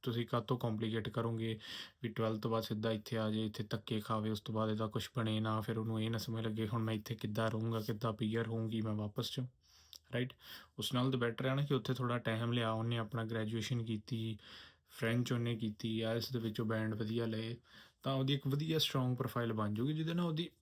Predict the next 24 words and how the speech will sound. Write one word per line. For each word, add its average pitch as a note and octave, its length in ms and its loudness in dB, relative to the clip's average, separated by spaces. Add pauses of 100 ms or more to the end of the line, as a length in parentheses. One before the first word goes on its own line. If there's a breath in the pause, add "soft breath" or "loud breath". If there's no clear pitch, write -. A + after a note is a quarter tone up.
(460)
ਈਜ਼ੀ B2+ 240 4
ਪੀ A2 180 2
ਆਰ A2+ 100 2
ਹੋ G2+ 160 0
ਸਕਦੀ G#2 460 -6
ਆ। - 40 -12 (1040 loud breath)
ਸੋ E3 200 2
ਇਹ F3 60 2
ਦੋ B2 340 4
ਮੁੱਖ A2+ 360 0
ਕਾਰਨ G#2+ 300 2
ਨੇ A2+ 200 2 (460 loud breath)
ਜਿਹਦੇ C#3+ 240 4
ਕਰਕੇ C#3 260 2
ਮੈਨੂੰ C3 180 2
ਲੱਗਦਾ A#2 300 0
ਵੀ C3 200 0 (220)
ਟਵੈਲਥ A#2+ 460 -2
ਤੋਂ B2 100 2
ਬਾਅਦ G#2 300 -2 (440 loud breath)
ਤੁਹਾਨੂੰ A#2 360 0
ਆਪਣੇ A2+ 220 0
ਬੱਚੇ G#2+ 340 0
ਨੂੰ A2+ 220 0